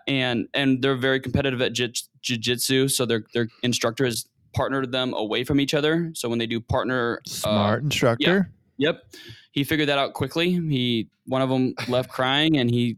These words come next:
Speaker 1: emailed me. He's like, "Hey, just wanna let you know, they just were super competitive." I was like, "Oh, no problem. I, I live with it."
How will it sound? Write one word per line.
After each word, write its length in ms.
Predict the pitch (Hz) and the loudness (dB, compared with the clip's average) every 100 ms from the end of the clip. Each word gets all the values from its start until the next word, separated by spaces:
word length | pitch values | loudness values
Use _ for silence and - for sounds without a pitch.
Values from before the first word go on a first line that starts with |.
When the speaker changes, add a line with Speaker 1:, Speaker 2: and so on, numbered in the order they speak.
| - | 0
Speaker 1:
emailed 260 | 131 127 131 | 2 4 2
me. 80 | |
He's 60 | 123 | 2
like, 120 | 120 | 0
"Hey, 300 | 143 160 156 | 2 2 2
just 180 | 135 135 | 0 0
wanna 140 | 143 | 0
let 220 | 139 135 139 | 0 0 2
you 40 | |
know, 140 | 135 | 2
they 140 | 131 135 | 2 0
just 200 | 127 123 | 0 0
were 120 | 131 | 0
super 280 | 120 139 123 | 0 -2 -2
competitive." 680 | 123 127 123 123 120 117 - - _ - | 2 2 4 2 2 -2 -12 -20 _ -20
I 40 | 123 _ | -20 _
was 80 | 160 | 0
like, 80 | 190 | 2
"Oh, 40 | |
no 120 | 165 | 2
problem. 340 | - 127 107 110 | 2 2 2 0
I, 640 | 107 - - _ _ - | -2 -6 -14 _ _ -2
I 40 | 131 | 2
live 160 | 123 | 2
with 100 | 110 | 2
it." 140 | 110 | -2